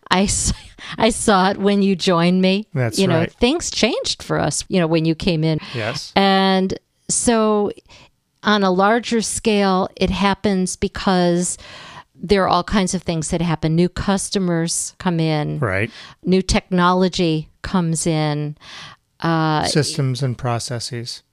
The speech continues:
Speaker 1: Exactly.
Speaker 2: And above all,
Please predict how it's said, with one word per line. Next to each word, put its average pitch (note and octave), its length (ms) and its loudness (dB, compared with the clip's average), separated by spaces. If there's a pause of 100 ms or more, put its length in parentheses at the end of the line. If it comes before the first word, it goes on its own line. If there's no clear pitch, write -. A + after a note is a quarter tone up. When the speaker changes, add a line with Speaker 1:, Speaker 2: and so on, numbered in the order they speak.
(120)
Speaker 1:
Exactly. F3+ 880 -2 (280)
Speaker 2:
And C#3+ 200 -2
above C3+ 320 -2
all, E3+ 360 2